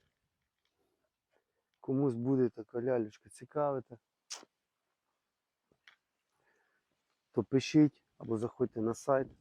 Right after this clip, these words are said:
rover крапка in крапка ю а. Рубрика «Горні велосипеди», можна відфільтрувати, можна просто в пошуку ввести Роскі Монтай.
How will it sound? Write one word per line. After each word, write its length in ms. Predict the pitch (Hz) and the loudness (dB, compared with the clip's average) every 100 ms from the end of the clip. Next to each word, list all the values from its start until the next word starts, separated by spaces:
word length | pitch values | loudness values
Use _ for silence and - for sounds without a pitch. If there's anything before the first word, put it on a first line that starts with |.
| - | -6
rover 360 | 120 131 127 | -2 0 -2
крапка 480 | - 123 123 _ 104 - | -4 -4 -4 _ -20 -12
in 180 | 117 120 | -8 -8
крапка 440 | 120 113 - - | -4 -4 -4 -4
ю 220 | 107 113 | 0 2
а. 180 | 127 131 - _ _ _ _ _ _ _ _ _ _ _ _ - | 2 0 -6 _ _ _ _ _ _ _ _ _ _ _ _ -6
Рубрика 640 | 113 135 120 117 - 101 - _ _ _ _ _ _ _ _ _ _ _ _ _ _ _ - - - - - | -2 0 0 -4 -6 -10 -10 _ _ _ _ _ _ _ _ _ _ _ _ _ _ _ -20 -20 -20 -20 -6
«Горні 340 | 113 123 117 | 0 0 2
велосипеди», 680 | 113 113 113 120 - 156 131 | 0 -2 -6 -8 -4 -2 -2
можна 320 | 117 120 110 | -4 -4 -4
відфільтрувати, 920 | 107 113 - 135 135 143 151 147 139 131 _ _ _ _ - | -6 -6 -10 -6 -2 0 2 0 -4 -14 _ _ _ _ 0
можна 320 | 135 131 127 | 2 4 2
просто 380 | - 147 - 110 | 0 -2 -2 -10
в 40 | |
пошуку 560 | - 131 - 113 - 107 | -6 -8 -8 -10 -4 -2
ввести 440 | 113 117 - 101 _ _ _ _ _ _ _ _ | 0 -2 -6 -16 _ _ _ _ _ _ _ _
Роскі 580 | 120 127 143 - 127 113 98 | -2 2 2 0 -4 -4 -4
Монтай. 540 | 117 131 110 107 98 | 0 0 0 -6 -12